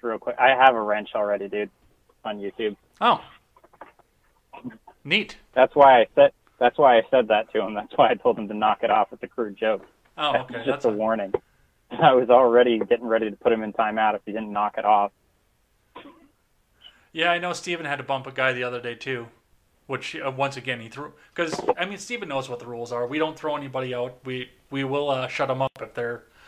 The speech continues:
Speaker 2: not adding to the conversation. And usually if you shut 'em up, they'll just leave anyway.
Speaker 1: Yeah, well, he, he said he was, or he already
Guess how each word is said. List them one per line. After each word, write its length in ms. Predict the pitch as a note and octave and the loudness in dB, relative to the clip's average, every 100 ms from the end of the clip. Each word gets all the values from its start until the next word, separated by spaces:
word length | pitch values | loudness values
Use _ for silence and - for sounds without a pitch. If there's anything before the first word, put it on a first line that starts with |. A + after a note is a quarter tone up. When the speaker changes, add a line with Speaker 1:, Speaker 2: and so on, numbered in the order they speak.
| - | -8
Speaker 2:
not 200 | D3 C#3 C3+ | -4 -2 2
adding 280 | C#3 C3+ | 2 2
to 80 | B2 | -4
the 80 | A#2+ | -6
conversation. 760 | - B2+ A#2 - B2+ - A2 A2 _ _ _ _ _ _ _ | -4 -4 -6 -8 -8 -8 -14 -20 _ _ _ _ _ _ _
And 140 | - G3 | -8 -6
usually 280 | B3 A#3 G#3+ | -2 0 0
if 100 | F3+ | -2
you 60 | |
shut 200 | C3 E3+ | 2 4
'em 100 | D3 | 4
up, 180 | B2+ B2 | 0 -2
they'll 140 | A#2+ | -4
just 260 | A#2 B2+ - | -6 -8 -10
leave 180 | B2 A#2+ | -10 -10
anyway. 320 | A#2+ A#2 A2+ - - - _ _ - - _ _ _ _ C5 C5+ _ _ _ - - - _ | -10 -12 -14 -16 -18 -18 _ _ -20 -20 _ _ _ _ -20 -20 _ _ _ -18 -18 -20 _
Speaker 1:
Yeah, 240 | D3 A2+ - | -2 -2 2
well, 300 | C3 B2+ A#2+ | 4 4 2
he, 180 | B2 B2 | -4 -4
he 180 | C#3 A#2+ | -4 0
said 140 | C3+ A2+ | 2 2
he 80 | A2 | 0
was, 120 | G#2 | 0
or 300 | A#2+ C3 A#2+ | 2 4 2
he 100 | A#2+ | 4
already 260 | A#2+ A#2 | 4 4